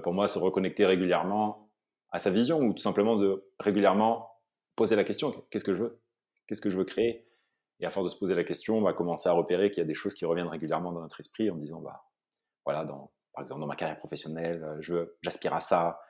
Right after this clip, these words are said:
point de vue des finances, j'aspire à ça, point de vue du style de vie, j'aspire à ça. » Au bout d'un moment, à force pour moi de se poser cette question, il y a quelque chose qui,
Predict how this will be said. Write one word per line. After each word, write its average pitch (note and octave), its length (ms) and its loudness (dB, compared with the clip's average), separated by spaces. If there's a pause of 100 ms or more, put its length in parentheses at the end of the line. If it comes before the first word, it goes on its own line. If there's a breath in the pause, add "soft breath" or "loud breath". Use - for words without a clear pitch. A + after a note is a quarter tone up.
(160 loud breath)
point F#2 100 -6
de D2+ 40 -6
vue E2+ 60 -4
des D#2+ 80 -2
finances, E2+ 420 -4
j'aspire F2 280 -6
à D#2 60 -4
ça, F2+ 220 0
point F2+ 140 -4
de D#2+ 40 -4
vue D#2 60 -6
du D2+ 60 -8
style - 200 0
de A2 80 6
vie, F#2 180 2
j'aspire G2 340 0
à E2+ 60 0
ça. » - 340 -4 (220)
Au G#2+ 100 4
bout G#2 60 8
d'un G2 100 8
moment, G#2+ 220 6
à A2 60 4
force G2+ 240 0
pour F#2 100 -8
moi G2+ 100 0
de F#2 60 0
se - 80 -6
poser F#2 180 0
cette F2 180 -6
question, A#2 340 -2
il G#2+ 40 2
y - 40 4
a - 20 0
quelque D#2+ 160 -8
chose F#2+ 160 -8
qui, E2+ 220 -8